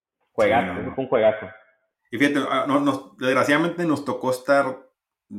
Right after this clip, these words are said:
Speaker 2: pues, digamos, eh, viendo los partidos de vacaciones que, o que estás, vos estás viendo los Juegos de México, ¿no? Y a, a veces
Speaker 1: Sí.
Speaker 2: es difícil seguir los otros juegos por televisión, porque estás acá, estás allá. Creo que no vimos muchos juegos de grupo de, de Puerto Rico, nos tocó,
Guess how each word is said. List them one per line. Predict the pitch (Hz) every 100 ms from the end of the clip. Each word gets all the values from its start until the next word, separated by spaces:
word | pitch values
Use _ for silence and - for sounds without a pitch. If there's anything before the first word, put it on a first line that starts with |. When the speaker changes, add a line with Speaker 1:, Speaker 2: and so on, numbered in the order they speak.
| 104
Speaker 2:
pues, | 165 151
digamos, | 117 113 117 98 - -
eh, | 104
viendo | 92 104 113
los | 117
partidos | - 98 - 107 110
de | 110
vacaciones | 107 107 107 110 110
que, | - 101 - - - _ _ _
o | -
que | -
estás, | 127 120
vos | 135
estás | 147
viendo | 156 160
los | 139
Juegos | 135
de | 123
México, | 113 104 98
¿no? | 92 98
Y | 95 98
a, | 95
a | 98
veces | 104 123
Speaker 1:
Sí. | 117
Speaker 2:
es | 120
difícil | 98 113 - 117 107
seguir | 113 98 104 107 - -
los | 110 107
otros | 101 107
juegos | 107 110 -
por | 104
televisión, | - 104 110 120 151 143 143 139 139 135
porque | 117 104
estás | 101 98 107
acá, | - 131 131
estás | 117 107 120
allá. | 110 120 123 127 - _ _ _ _ - 107
Creo | - 117 117
que | 120
no | 120
vimos | 123 120 123
muchos | 120 120 110 131
juegos | - 117 113 110 110 -
de | 110
grupo | 104 123 123 120 117
de, | 104 95
de | 90
Puerto | - 98 110
Rico, | 117 127 127
nos | 123 107
tocó, | - 131 139 139